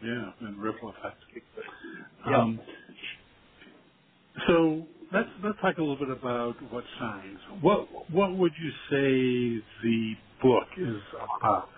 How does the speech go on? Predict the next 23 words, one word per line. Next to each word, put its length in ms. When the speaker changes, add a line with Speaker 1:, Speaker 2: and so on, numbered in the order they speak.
Speaker 1:
I 60
mean, 200
what, 200
what 160
is 140
the 120
kind 120
of 80
a 100
theme, 320
if 140
there 320
is, 60
for 400
the 60
book? 260
Speaker 2:
Um, 420
I 100
think 320
you're 560
right 280
that 100
it, 300